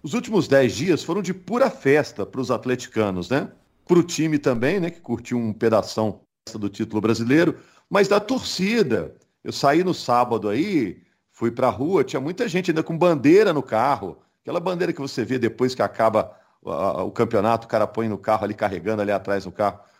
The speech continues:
Mas o torcedor do Galo passou esses dias todos comemorando ainda o título brasileiro.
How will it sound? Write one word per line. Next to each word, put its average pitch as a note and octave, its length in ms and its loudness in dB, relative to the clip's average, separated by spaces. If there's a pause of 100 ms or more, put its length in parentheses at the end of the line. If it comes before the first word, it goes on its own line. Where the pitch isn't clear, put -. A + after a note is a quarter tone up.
(140)
Mas B2 160 -2
o - 40 -10
torcedor D#3 360 0
do C#3 100 0
Galo D3+ 220 2
passou E3 280 -2
esses D3 180 -6
dias F3 220 -4
todos E3 200 -6
comemorando E3+ 680 2
ainda B2+ 260 0 (280)
o B2+ 100 -2
título C#3 360 2
brasileiro. A2+ 580 2